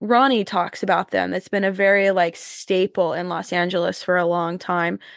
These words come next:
currently only online. There's also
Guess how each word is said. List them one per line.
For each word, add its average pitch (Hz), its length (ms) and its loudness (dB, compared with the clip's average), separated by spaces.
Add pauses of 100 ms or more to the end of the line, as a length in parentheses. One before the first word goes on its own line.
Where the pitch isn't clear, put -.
(180)
currently 202 560 0
only 190 280 -2
online. 180 540 -2 (680)
There's 220 160 2
also 196 880 4